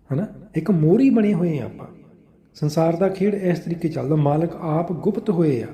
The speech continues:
ਜਦ ਕਿ ਸਾਰਾ ਕੁਝ ਚਲਾ ਉਹ ਹੀ ਰਹੇ ਆ। ਇਸ ਤਰੀਕੇ ਵਾਹਿਗੁਰੂ ਜੀ ਆਪਾਂ ਸਾਰੇ ਵਹਿਮਾਂ ਭਰਮਾਂ ਤੋਂ ਉੱਪਰ ਉੱਠਦਿਆਂ ਨੇ ਵਾਹਿਗੁਰੂ ਗੁਰ ਮੰਤਰ ਦਾ ਅਭਿਆਸ ਕਰਨਾ, ਤਾਂ ਜੋ ਸਾਡਾ ਮਨ ਉਸ ਨਾਮ ਦੇ ਨਾਲ ਜੁੜ ਜਾਵੇ।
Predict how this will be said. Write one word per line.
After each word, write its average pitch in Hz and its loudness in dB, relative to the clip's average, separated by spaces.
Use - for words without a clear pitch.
ਜਦ 156 4
ਕਿ 196 0
ਸਾਰਾ 196 0
ਕੁਝ 175 -4
ਚਲਾ 156 2
ਉਹ 127 0
ਹੀ 123 -2
ਰਹੇ 131 -6
ਆ। 143 -14
ਇਸ 151 -2
ਤਰੀਕੇ 147 -2
ਵਾਹਿਗੁਰੂ 143 2
ਜੀ 170 -2
ਆਪਾਂ 165 -4
ਸਾਰੇ 151 -2
ਵਹਿਮਾਂ 143 -4
ਭਰਮਾਂ 123 -6
ਤੋਂ 120 -6
ਉੱਪਰ 120 -10
ਉੱਠਦਿਆਂ 120 -6
ਨੇ 175 0
ਵਾਹਿਗੁਰੂ 151 0
ਗੁਰ 127 -4
ਮੰਤਰ 120 -6
ਦਾ 120 -8
ਅਭਿਆਸ 120 -10
ਕਰਨਾ, 131 -8
ਤਾਂ 147 -2
ਜੋ 139 -2
ਸਾਡਾ 139 0
ਮਨ 143 0
ਉਸ 196 2
ਨਾਮ 156 4
ਦੇ 151 2
ਨਾਲ 135 -2
ਜੁੜ 117 -8
ਜਾਵੇ। 107 -14